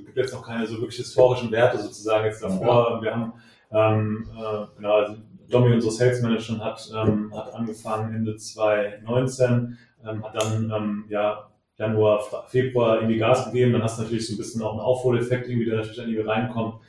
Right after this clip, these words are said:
Speaker 1: Ähm, dann kam Corona, ja, also das heißt, irgendwie halt schwer jetzt zu sagen, wie ist jetzt so unser Ratio unter normalen Umständen.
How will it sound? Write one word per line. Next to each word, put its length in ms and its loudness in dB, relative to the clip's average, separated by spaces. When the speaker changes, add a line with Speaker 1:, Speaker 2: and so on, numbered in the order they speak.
Speaker 1:
Ähm, 280 -2
dann 240 -2
kam 240 -2
Corona, 640 6
ja, 120 0
also 180 -4
das 160 -6
heißt, 360 -6
irgendwie 240 -2
halt 140 -2
schwer 300 -2
jetzt 180 -4
zu 60 -12
sagen, 280 0
wie 60 -2
ist 140 -2
jetzt 120 -12
so 120 -4
unser 580 4
Ratio 440 2
unter 140 -8
normalen 420 2
Umständen. 480 -4